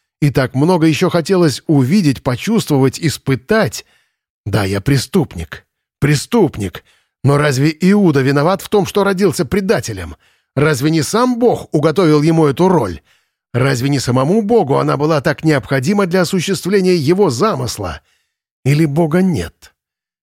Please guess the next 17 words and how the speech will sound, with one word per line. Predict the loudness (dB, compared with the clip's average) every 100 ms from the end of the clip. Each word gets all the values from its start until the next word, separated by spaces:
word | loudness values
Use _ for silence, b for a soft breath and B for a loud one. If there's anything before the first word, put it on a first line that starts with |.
| _ _
Как | 0 0 0 -4
понять | -2 2 2 0 0
это | 0 -2
всё? | -4 -2 -2 -2 -12 _ _ _ _ _
Кажется, | -2 -2 -2 -2
я | -2 0 -2
схожу | -2 -4 -2 -4
с | -4 -2
ума». | 0 0 -4 -8 -14 _ _ _ _ _ _ _ -6
Целые | 0 2 4 4
ночи | 4 2 0
напролёт | -2 0 0 0 2
он | 0 0
проводил | 0 0 0 0
за | 2
этими | 0 2 0
размышлениями, | 0 0 -2 0 0 2 2 2 0